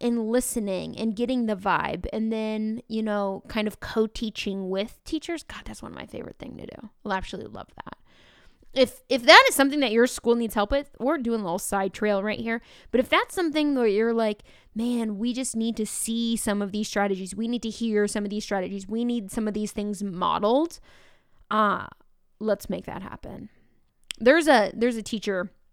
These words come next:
her name's Jen Jones. She does that for, like, reading strategies and reading comprehension and, and literacy.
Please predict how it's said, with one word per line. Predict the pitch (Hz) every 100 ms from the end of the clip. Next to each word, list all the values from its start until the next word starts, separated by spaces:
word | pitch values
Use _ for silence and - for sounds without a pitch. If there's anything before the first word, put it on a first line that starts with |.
| _ _ _ _ -
her | 220
name's | 220 220
Jen | - 202 196
Jones. | 202 160 190 -
She | -
does | 240 214 208
that | 214 202 214 - _ -
for, | - - 202 165 185 190 208 - _ _ _ _
like, | 226 220
reading | 214 214 247 254
strategies | - 269 277 262 302 320 - _ _ _ _ _
and | 214 214 214 208 -
reading | - 226 233
comprehension | 233 220 214 208 220 - 214 214
and, | 196 190
and | 208 208
literacy. | 202 196 214 - 269 311